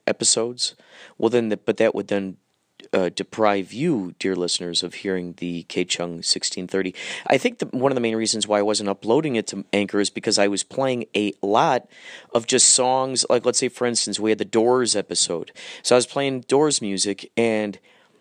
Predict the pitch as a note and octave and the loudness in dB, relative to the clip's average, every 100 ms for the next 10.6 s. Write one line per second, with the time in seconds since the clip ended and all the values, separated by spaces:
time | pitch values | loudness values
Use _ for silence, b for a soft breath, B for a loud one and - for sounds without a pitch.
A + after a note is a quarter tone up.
0 | b _ _ D3+ D3 C#3 C#3+ C3 C#3 B2 | b _ _ -2 0 4 4 6 4 2
1 | - G#2+ G2 F#2 F#2+ C3 - - G2+ F2+ | -2 -2 0 0 -2 -2 -2 -2 -2 -2
2 | E2 - _ - - - - A#2+ A#2+ A#2 | -4 -10 _ -4 -4 -4 0 2 2 0
3 | - A2+ - D#3 F#3+ F3+ B2 A2+ A2 C3+ | -2 -2 0 0 0 0 0 0 -2 -2
4 | B2 B2 B2 A#2 - - A#2+ B2 A#2+ - | 0 -2 0 0 -2 -4 -8 -2 -4 -4
5 | _ _ _ B B B B - D#3+ D3 | _ _ _ B B B B 0 4 6
6 | C#3+ C#3 A#2+ G#2+ - A#2+ C#3 C#3+ B2+ G#2+ | 4 2 -2 -2 0 0 2 -2 -4 -2
7 | G2+ G#2+ A2 C3 A2 G2+ B2 C3 - A2+ | -2 0 0 0 -2 0 0 -2 -2 -2
8 | - D#3 C3+ A2+ A2+ _ _ _ _ _ | 2 0 2 -4 -4 _ _ _ _ _
9 | _ _ C3 C3 B2+ B2 - A#2+ A2 - | _ _ 0 2 2 0 2 2 2 0
10 | B2 A2 G2+ - G2+ - | -2 -6 -4 -4 -4 -6